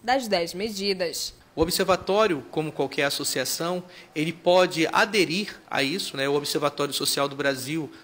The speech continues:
Speaker 2: no caso de Belém, de Castanhal, de Abaetetuba, todos estão integrados nessa campanha, estimulando a coleta de assinaturas, como qualquer outra organização pode fazê-lo. Basta acessar o site onde estará a campanha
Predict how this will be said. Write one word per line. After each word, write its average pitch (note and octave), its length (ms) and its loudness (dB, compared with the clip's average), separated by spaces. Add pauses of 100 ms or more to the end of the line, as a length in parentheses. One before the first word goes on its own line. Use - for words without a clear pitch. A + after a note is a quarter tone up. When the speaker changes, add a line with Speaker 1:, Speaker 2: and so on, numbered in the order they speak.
(120)
Speaker 2:
no C3+ 100 -10
caso C#3 360 0
de C3 100 -12
Belém, C#3 500 -4
de A#2+ 80 -14
Castanhal, C#3 560 -2
de C3+ 100 -8
Abaetetuba, C#3 560 -8
todos F3+ 300 -4
estão D#3 340 -6 (360)
integrados C#3 600 0
nessa C#3 260 -8
campanha, D3 540 -6 (220)
estimulando F3 580 0
a F3 40 0
coleta F#3+ 480 2
de E3+ 80 -4
assinaturas, D#3 760 -6 (260)
como F3 220 2
qualquer F#3+ 320 0
outra G#3 240 0
organização E3+ 560 -4
pode E3+ 240 -2
fazê-lo. C#3+ 480 -2 (320)
Basta D#3+ 300 2
acessar D3 380 -4
o C3+ 40 -6
site C#3+ 500 0
onde C3+ 140 -8
estará C3+ 260 -2
a B2+ 40 -4
campanha C#3 580 -8